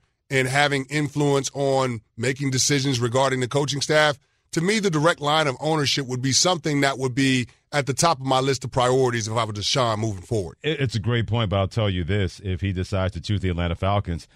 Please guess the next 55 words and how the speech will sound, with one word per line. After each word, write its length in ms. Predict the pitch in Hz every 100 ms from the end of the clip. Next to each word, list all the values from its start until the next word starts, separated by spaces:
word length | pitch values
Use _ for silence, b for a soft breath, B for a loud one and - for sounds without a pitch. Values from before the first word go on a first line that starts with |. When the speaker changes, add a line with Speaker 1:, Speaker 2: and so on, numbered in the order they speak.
| b b
Speaker 2:
that's 160 | 95
gonna 140 | 101 98
be 80 | 92
an 60 | -
awful, 480 | 95 101 107 104 -
awkward 340 | 104 107 113
Thanksgiving, 480 | 113 113 110 123 113
the 80 | 98
Blank 240 | 107 110
household, 520 | 104 117 120 101 92 85
because 280 | 101 98
moving 300 | 101 107 107
on 80 | 113
from 140 | 113 110
Matt 200 | 113 110
Ryan 200 | 117 120
and 80 |
the 60 | 127
<laughs> 80 | 110
granddaughter, 540 | 180 135 143 127 131
marrying 340 | 123 127 135 139
into 200 | 123 120
the 80 |
family, 440 | 113 135 135 117 104 B
all 120 | 123 131
of 40 |
a 40 |
sudden 120 | 139 123
you're 240 | 110 127
excommunicating 760 | 139 - 135 135 131 120 139 127
him 80 | 131
out 200 | 123 151
of 40 |
the 60 | 127
family 420 | 127 123 117 113 B B
to 80 | 113
go 180 | 120 131
somewhere 280 | 139 131
else 140 | 127 120
for 120 | 117
Deshaun 440 | 107 - 117 110
Watson. 400 | 101 127 123 110 107
And 240 | 113 101 b b b b -
you 160 | 131
used 240 | 226 240 160
the 60 |
word 200 | 139 139 127
earlier, 300 | 131 120 104
Chris, 300 | 113 110 104
when 100 | 92
it 60 |
comes 200 | 110 113
down 260 | - 98 92
to 60 | 78
trust. 560 | - - 78 57 -